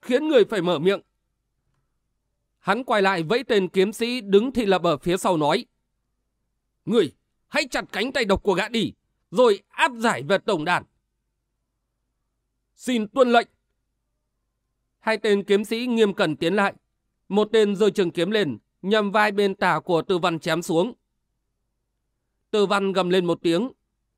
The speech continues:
Không biết một luồng khí lực từ đâu kéo đến, chàng chằn mình đi một cái nhanh như chớp, tránh khỏi lưỡi kiếm, rồi chằn trở lại, vùng độc thủ đập vào chân của gã kiếm sĩ.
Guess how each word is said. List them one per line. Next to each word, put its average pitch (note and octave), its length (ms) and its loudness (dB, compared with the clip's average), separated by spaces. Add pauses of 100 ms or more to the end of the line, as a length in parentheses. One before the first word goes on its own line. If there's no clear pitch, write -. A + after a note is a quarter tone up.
Không A#3+ 260 0
biết C4 200 0 (200)
một G#3+ 160 4
luồng G#3 240 4
khí G3 180 -4
lực B3+ 220 -2
từ F#3+ 120 0
đâu F3+ 160 2
kéo E3+ 220 -2
đến, F3 280 0 (800)
chàng G3 260 0
chằn F#3 280 -2
mình F3+ 180 0
đi G3 120 2
một F3 200 -2
cái E3+ 200 -2
nhanh G#3 260 -2
như F3+ 140 2
chớp, B3 240 -2 (240)
tránh G3+ 200 -4
khỏi G3+ 200 0
lưỡi F#3 180 0
kiếm, G3+ 360 0 (480)
rồi G#3 320 2
chằn F#3 200 -2
trở E3 160 -2
lại, E3 240 0 (340)
vùng A#3+ 220 0
độc G#3 200 0
thủ E3+ 340 2
đập G3 200 0
vào F3+ 140 2
chân F#3+ 280 -2
của F3 160 0
gã F3 140 -2
kiếm F3+ 280 -2
sĩ. A3+ 300 -4